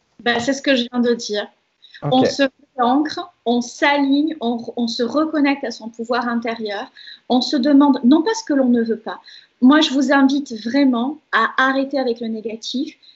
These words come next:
Speaker 1: mais prenez un papier et écrivez ce que vous voulez comme société,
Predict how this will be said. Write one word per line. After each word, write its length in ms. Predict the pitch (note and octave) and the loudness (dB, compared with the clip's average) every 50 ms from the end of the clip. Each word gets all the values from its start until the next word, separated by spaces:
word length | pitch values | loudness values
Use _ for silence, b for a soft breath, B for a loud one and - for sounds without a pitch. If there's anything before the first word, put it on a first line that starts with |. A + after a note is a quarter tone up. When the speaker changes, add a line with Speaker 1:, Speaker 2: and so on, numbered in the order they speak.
| b b | b b
Speaker 1:
mais 140 | A3+ A3+ A3+ | 0 0 0
prenez 360 | A3+ - - - F4 F4+ F#4 | 0 -2 -4 -4 -2 0 2
un 120 | F4 E4 D4 | 2 2 2
papier 420 | - C#4 - - - - C#4 D4+ D#4 D#4 | 2 0 -4 -4 -4 -2 -2 -2 0 2
et 140 | A#3+ A#3+ B3 | 2 2 2
écrivez 380 | A#3+ B3 - - C4 B3 C4+ | 0 -4 -4 -2 0 0 0
ce 100 | C4 - | 0 -2
que 80 | - - | -4 -4
vous 220 | A#3+ A3+ A#3 A#3+ | -2 0 0 0
voulez 360 | A3+ A3+ C4 C#4+ C#4 C4+ C4+ C4 | 0 0 0 2 2 2 2 0
comme 220 | C4 A3+ G#3 G#3+ | 0 -4 -10 -8
société, 520 | - A3 A3+ - - A3 - - G#3 G3+ | -6 -8 -8 -6 -8 -10 -10 -10 -12 -12